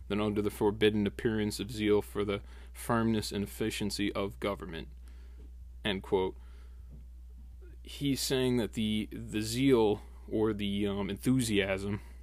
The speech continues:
for the individual rights is, uh, very misleading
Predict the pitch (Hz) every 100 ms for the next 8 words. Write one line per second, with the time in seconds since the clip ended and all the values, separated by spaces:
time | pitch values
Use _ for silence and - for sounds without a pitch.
0 | - - - 117 107 107 110 104 107 110
1 | 117 113 110 104 101 107 104 101 - -
2 | - - - - - - - - - -
3 | - - - - 107 104 107 98 95 110
4 | 113 107 107 - 104 104 104 82 101